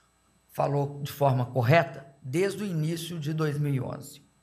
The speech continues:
E tivemos, ao longo desse período, uma série de iniciativas comuns. Acredito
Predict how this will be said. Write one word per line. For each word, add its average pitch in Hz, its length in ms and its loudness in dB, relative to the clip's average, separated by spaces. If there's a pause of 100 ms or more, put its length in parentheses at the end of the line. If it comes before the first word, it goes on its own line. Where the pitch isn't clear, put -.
(880)
E - 560 -2 (440)
tivemos, 190 580 4
ao 165 140 6
longo 139 340 4
desse 135 300 4
período, 151 680 2 (400)
uma 196 260 4
série 196 400 -2
de 165 120 -8
iniciativas 165 960 -2
comuns. 139 800 -2 (1800)
Acredito 233 760 -2